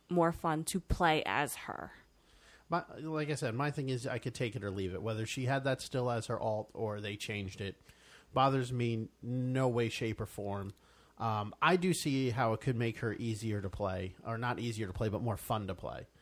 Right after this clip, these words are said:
Speaker 1: Mm-hmm.
Speaker 2: Um, you don't have to worry about using your alt too early now, uh, with, with the five-man res,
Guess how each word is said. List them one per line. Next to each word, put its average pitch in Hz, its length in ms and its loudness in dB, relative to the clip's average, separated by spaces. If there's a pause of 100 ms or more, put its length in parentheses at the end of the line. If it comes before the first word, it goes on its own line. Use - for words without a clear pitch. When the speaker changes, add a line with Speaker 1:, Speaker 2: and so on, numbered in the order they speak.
Speaker 1:
Mm-hmm. 175 520 -2
Speaker 2:
Um, 95 500 -2
you 143 160 2
don't 147 160 4
have 139 220 2
to 151 80 2
worry 123 260 4
about 117 260 2
using 120 280 0
your 110 180 4
alt - 220 0
too 107 200 -2
early 104 300 2
now, 95 400 -2 (540)
uh, 95 360 0
with, 95 460 -4
with 120 320 -2
the 113 80 0
five-man 113 540 2
res, 101 580 2